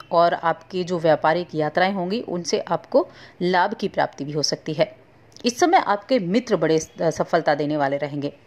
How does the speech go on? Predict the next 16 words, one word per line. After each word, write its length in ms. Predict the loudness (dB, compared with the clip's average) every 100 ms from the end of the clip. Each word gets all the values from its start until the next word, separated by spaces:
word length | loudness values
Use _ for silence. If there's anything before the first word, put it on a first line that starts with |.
| _ _
मित्रों 280 | -2 2 2
का 120 | 2
सहयोग 420 | 0 -2 0 2
आपको 280 | 2 2 -4
मिलेगा 360 | -2 0 2 0 -2 -20 -6 0
और 80 | 0
उनके 360 | 0 -2 -2
सहयोग 400 | 0 2 2 0
से 160 | -2 -2
आपको 380 | -2 -4 -4 -2
सफलता 460 | -2 -2 0 0
भी 160 | -2 -4
मिलेगी। 400 | -2 -4 -6 -20 -20 _ -20 -20 -20 -20 -4 -2
आपकी 280 | -2 -2
नौकरी 440 | -2 0 -4 -2 0
में 200 | 0